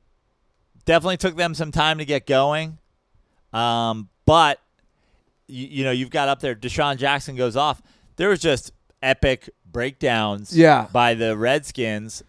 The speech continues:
Speaker 1: on, on massive long plays. The, you know, De-, Deshaun Jackson, two huge touchdowns. And the Redskins can't,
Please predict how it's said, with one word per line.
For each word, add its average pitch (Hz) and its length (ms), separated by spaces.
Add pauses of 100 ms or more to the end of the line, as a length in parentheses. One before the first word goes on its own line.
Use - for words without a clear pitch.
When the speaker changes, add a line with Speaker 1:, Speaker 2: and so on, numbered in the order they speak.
(120)
Speaker 1:
on, 107 400
on 107 380
massive 123 520
long 120 360
plays. 113 420
The, 107 240
you 113 140
know, 98 180 (380)
De-, 117 160 (100)
Deshaun 123 380
Jackson, 113 440
two 135 260
huge 123 580
touchdowns. 117 680 (400)
And 135 640 (360)
the 131 120
Redskins 151 840 (920)
can't, 165 320